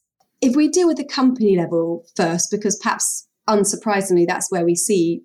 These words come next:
most change. And I think the thing that we're, we're seeing, and this does go back to the theme about talent war, you know, the, the Great Resignation, there is a war. There are businesses prepared to take more of a risk within certain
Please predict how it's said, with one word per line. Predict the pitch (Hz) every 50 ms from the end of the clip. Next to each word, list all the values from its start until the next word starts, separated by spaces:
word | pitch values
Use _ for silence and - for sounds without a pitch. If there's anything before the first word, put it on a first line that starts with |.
| _ -
most | 185 180 165 170 - - -
change. | - 185 160 165 165 160 -
And | 175 180
I | 185
think | 180 226 220 220
the | 185 180
thing | - 202 202 196
that | 180 - -
we're, | 170 175 175 180 175 - _ -
we're | 175 175 175
seeing, | - - 277 254 202 175 170 160 165 165 -
and | - 196 196
this | 196 196 185 - - - - _ _ _ _ _ _ _ - -
does | 285 285 277 254 254
go | - 233 202 180
back | 190 185 170 - -
to | - 185
the | 180
theme | 185 - 214 185 175 170
about | 165 170 170 170 - - - _ _ _ _ _ _ _ _ -
talent | - - 202 180 165 170 170 170 - - _
war, | - 170 160 156 165 180 185 175
you | 185 202 180
know, | 170
the, | 165 185 180 175 - -
the | 190 175
Great | - 196 196 190 170 -
Resignation, | 180 175 - 175 180 180 180 185 - - 185 180
there | 170 165 165
is | 185 190 180
a | 196 180
war. | 170 180 185 175 170 175 175 170 _ _ _ _ _ _ _ _ - -
There | 254 240 247
are | 240 240 233
businesses | 240 269 254 254 254 247 247 - 226 208 - -
prepared | - 208 208 - - - 226 208 202 190 185 180
to | - 190
take | 185 - 202 180 175 170 170 _ _ _ _ _ _ _ _ _ _ _ _ _ _ _ _ -
more | 247 262 262 262 277 269 254
of | 233 214
a | 214
risk | 190 190 180 180 - -
within | - 190 180 190 180 185
certain | 180 - 196 180 - - 170 165 170